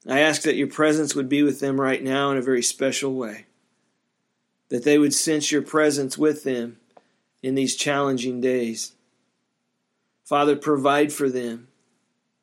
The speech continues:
I ask, Holy Spirit, that you would give your people special boldness in these days, that we would share the great hope that we have in Jesus Christ with others who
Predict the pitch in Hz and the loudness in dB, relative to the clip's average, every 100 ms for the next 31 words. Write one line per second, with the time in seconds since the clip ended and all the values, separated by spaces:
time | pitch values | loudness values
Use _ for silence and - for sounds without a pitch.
0 | _ _ _ _ _ _ _ _ - 151 | _ _ _ _ _ _ _ _ -4 2
1 | 170 160 170 175 160 - 170 170 165 151 | 2 2 2 4 4 2 4 4 4 2
2 | 151 165 156 135 156 165 147 147 165 160 | 2 4 2 2 2 4 4 4 2 2
3 | 160 175 139 120 - _ _ _ _ _ | 0 0 -2 -4 -6 _ _ _ _ _
4 | _ - - 170 160 160 147 123 151 147 | _ -10 0 4 4 2 0 4 4 4
5 | 135 127 117 147 143 143 135 123 139 135 | 2 -2 -2 -2 -2 0 0 0 2 2
6 | 120 117 - - _ _ _ _ _ _ | 0 -2 -6 -12 _ _ _ _ _ _
7 | - 147 165 170 151 - 180 180 180 160 | 0 4 6 6 4 2 4 4 4 2
8 | 151 165 175 - - 208 170 143 - 131 | 0 0 0 0 -4 -2 0 0 -2 -4
9 | 147 147 156 147 127 123 - _ _ _ | -2 -2 0 0 0 -2 -8 _ _ _
10 | _ 151 151 139 151 160 147 147 - 156 | _ 0 2 2 2 2 2 0 -2 0
11 | 147 143 147 143 - 139 131 131 123 147 | 2 0 -2 -4 -4 -4 -2 -2 0 -2
12 | 139 | -2